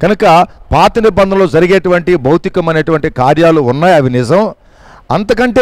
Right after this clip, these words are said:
గొప్ప నిజం ఏంటంటే, అది ఆత్మీయంగా నెరవేర్చబడుచున్నదనేది గొప్ప నిజం. కనుక ఈ రెండు నిజాలే, ఈ అబద్ధాలేం కావు, రెండు నిజాలే. ఇట్లా పాత నిబంధనలో భౌతికమైన విడుదల మనం చూస్తాం, కొత్త నిబంధనలో, నూతన నిబంధనలో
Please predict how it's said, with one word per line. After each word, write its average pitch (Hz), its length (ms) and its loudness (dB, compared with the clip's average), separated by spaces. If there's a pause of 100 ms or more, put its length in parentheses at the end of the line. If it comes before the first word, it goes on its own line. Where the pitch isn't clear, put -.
(140)
గొప్ప 202 180 -2
నిజం 208 300 2
ఏంటంటే, 190 540 0 (160)
అది 180 180 2
ఆత్మీయంగా 214 720 0
నెరవేర్చబడుచున్నదనేది 165 1200 0
గొప్ప 214 480 -4
నిజం. 135 360 -2 (320)
కనుక 226 220 0
ఈ 170 160 2
రెండు 190 200 0
నిజాలే, 233 600 2 (280)
ఈ - 40 -4
అబద్ధాలేం 208 520 2
కావు, 185 280 2
రెండు 160 260 -2
నిజాలే. 196 440 2
ఇట్లా 151 160 -2
పాత 139 320 -2
నిబంధనలో 185 420 -2
భౌతికమైన 185 520 -2
విడుదల 185 280 0
మనం 190 220 -2 (100)
చూస్తాం, 208 340 -2 (280)
కొత్త 220 240 0
నిబంధనలో, 208 640 2
నూతన 196 500 -2
నిబంధనలో 156 640 0